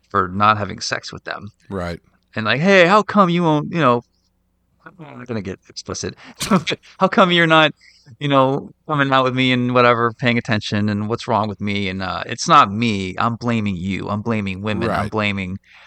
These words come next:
Speaker 1: Hollywood for making men seem toxic. I mean, you, you can imagine the black hole you can go into.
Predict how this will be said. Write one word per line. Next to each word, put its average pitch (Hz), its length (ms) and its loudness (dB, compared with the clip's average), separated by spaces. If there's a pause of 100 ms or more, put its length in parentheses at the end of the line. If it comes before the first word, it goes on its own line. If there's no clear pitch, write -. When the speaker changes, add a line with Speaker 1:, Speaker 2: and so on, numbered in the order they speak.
(300)
Speaker 1:
Hollywood 113 800 2
for 101 260 0
making 113 420 -6
men 117 280 -2
seem - 280 -14
toxic. 120 560 -2
I 104 40 -2
mean, 104 160 -2
you, 123 200 -4
you 156 80 -2
can 123 140 -2
imagine 98 540 -4
the 92 240 -10
black 98 240 -4
hole 107 260 -2
you 101 100 -10
can 107 120 -8
go - 140 -8
into. 104 440 -8